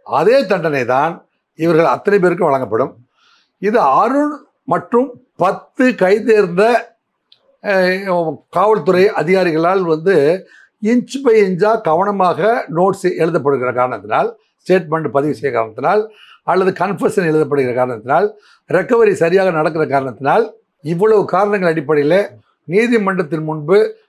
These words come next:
ஸ்பீட் ட்ரையல் நடக்குமானால் இது அத்துணை பேருமே வந்து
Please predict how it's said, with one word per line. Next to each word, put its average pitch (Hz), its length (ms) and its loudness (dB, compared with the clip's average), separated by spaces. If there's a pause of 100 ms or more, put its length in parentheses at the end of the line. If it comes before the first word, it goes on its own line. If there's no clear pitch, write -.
(240)
ஸ்பீட் 262 560 -2 (100)
ட்ரையல் 185 400 0
நடக்குமானால் 151 800 -2 (300)
இது 135 160 -2
அத்துணை 226 400 0
பேருமே 180 400 -2
வந்து 147 640 -2